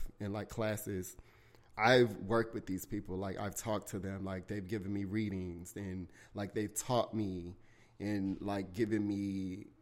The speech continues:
advice on spirituality. Like, I've, I've had a personal connection with these people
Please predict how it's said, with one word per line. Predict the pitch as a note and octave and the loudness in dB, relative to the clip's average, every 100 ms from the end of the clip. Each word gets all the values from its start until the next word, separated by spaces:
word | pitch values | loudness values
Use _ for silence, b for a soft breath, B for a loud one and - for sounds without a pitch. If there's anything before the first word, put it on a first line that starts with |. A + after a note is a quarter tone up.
| - - - | -20 -20 -6
advice | A2+ F2 A2+ G#2+ G#2 G2+ G2+ - | -4 -2 0 2 4 2 -2 -4
on | G#2 G2 | -4 -4
spirituality. | - G#2 G2 G#2 G2 G2 | -2 -2 -2 -2 0 0
Like, | G2 - | -2 -2
I've, | A2 G#2 - | 0 0 0
I've | G#2+ A2+ | 0 2
had | G#2+ | 0
a | G2 | 0
personal | A2+ G#2+ G2+ F#2+ | 0 0 -2 -4
connection | G#2+ G2+ F#2+ G2+ | -2 -2 -4 -6
with | F#2 | -8
these | F2+ - | -10 -10
people | - G2+ - A#1 | -8 -8 -8 -14